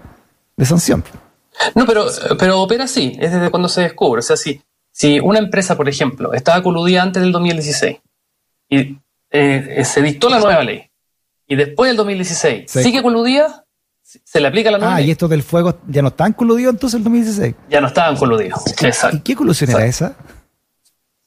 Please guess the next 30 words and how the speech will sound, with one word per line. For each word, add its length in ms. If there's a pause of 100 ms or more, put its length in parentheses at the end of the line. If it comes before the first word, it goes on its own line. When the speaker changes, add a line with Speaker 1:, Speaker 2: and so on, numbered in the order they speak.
(840)
Speaker 2:
Eh, 840
e-, 40
este, 260
este 300
tiene 200
que 100
ver 140
con 160
los, 480
entiendo, 340
con 120
los 120
aviones, 840
eh, 260
para 240
apagar 260
incendios. 380 (100)
Speaker 1:
Ah, 560
claro, 440
claro, 360
exacto. 420 (560)
Exacto, 360
Speaker 2:
Sí. 80
Speaker 1:
los 80
que 80
se 100
arrendaban. 520 (600)
Oye, 480
em, 340
Speaker 2:
Claro. 180